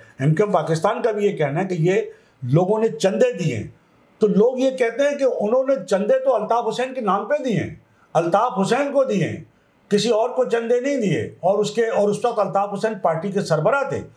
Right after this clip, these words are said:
और एक और बात जो सामने आई है, वो ये, वो आई है, वो ये है कि दो हज़ार सोलह तक, जब तक अल्ताफ हुसैन साहब, अ, पार्टी के कायद थे, तो उस वक्त जितने भी सरकारी मुलाजमीन हैं जो एमक्यूएम के हमदर्द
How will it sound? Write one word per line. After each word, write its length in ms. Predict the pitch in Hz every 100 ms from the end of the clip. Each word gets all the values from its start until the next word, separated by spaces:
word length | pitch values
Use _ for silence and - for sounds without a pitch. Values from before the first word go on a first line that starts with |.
| _ _ -
और 140 | 190
एक 240 | 214 226 262
और 200 | 277 262
बात 260 | 226 220
जो 100 | 185
सामने 360 | 202 175 165 170
आई 160 | 151 160
है, 60 |
वो 180 | 170 165
ये, 160 | 151 147 -
वो 120 | 165
आई 160 | 165 117
है, 300 | 143 220 - _ _ _ -
वो 80 | 151
ये 160 | 160
है 180 | 202 208
कि 140 | 202 208
दो 340 | 127 226 202
हज़ार 260 | 170 190 196
सोलह 360 | - 151 202
तक, 300 | 190 127 101
जब 100 | 113
तक 260 | 160 196 190
अल्ताफ 280 | 156 165 165
हुसैन 380 | 160 160 160 160
साहब, 340 | 151 156 - _ _ -
अ, 120 | 139
पार्टी 400 | - 135 135 151
के 120 | 147
कायद 420 | 143 131 151 185 -
थे, 120 | 226 233 - _
तो 60 | -
उस 220 | 208 -
वक्त 200 | 247 196
जितने 280 | 175 165 233
भी 120 | 254
सरकारी 500 | 233 180 156 180 214
मुलाजमीन 580 | 196 147 127 117 170 240
हैं 240 | 127 85 - _ _ -
जो 440 | 113 208 208 -
एमक्यूएम 480 | 156 175 165 202 202
के 100 | 196
हमदर्द 680 | 185 - 139 165 233 208